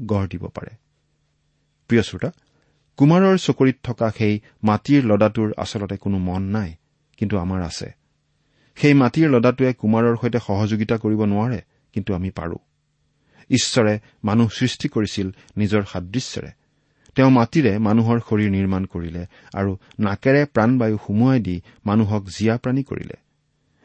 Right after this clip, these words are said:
আজি মানুহৰ এটা স্বাধীন মন আছে। সেই স্বাধীন মন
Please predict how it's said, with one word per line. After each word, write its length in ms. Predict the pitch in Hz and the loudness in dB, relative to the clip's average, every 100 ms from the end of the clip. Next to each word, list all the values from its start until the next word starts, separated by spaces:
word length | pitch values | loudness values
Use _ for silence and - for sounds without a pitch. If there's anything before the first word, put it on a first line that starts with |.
| - | -6
আজি 180 | 107 117 | 2 4
মানুহৰ 400 | 113 123 123 120 | 6 4 2 0
এটা 120 | 107 | -2
স্বাধীন 400 | - 95 107 123 | -6 -4 -2 -2
মন 180 | 95 85 | -4 -8
আছে। 180 | - - _ _ _ _ _ _ | -14 -20 _ _ _ _ _ _
সেই 120 | 131 | 0
স্বাধীন 360 | 120 110 135 156 | 2 2 4 4
মন 340 | 120 104 90 | 4 2 0